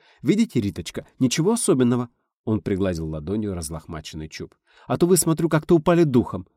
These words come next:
И весело хихикнул. «Не надо падать, ни духом, ни телом». «Да все уже, Леонид Иович».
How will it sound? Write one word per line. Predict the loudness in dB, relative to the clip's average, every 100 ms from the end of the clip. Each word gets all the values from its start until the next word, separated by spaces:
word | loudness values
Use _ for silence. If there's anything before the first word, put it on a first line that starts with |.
| _ _ _
И | -8
весело | -4 -6 -6 -10
хихикнул. | -12 -14 -14 -14 -16 -16 _ _ 0
«Не | 6
надо | 6 6
падать, | 2 0 -2 -6 2
ни | 4
духом, | 6 2 0 -6 0
ни | 0
телом». | 2 2 0 -2 -8 _ _ _ _ _ _ _ _
«Да | -8 -6
все | -4 -4
уже, | -4 -4
Леонид | -4 -4 -4 -6
Иович». | -10 -10 -14 -18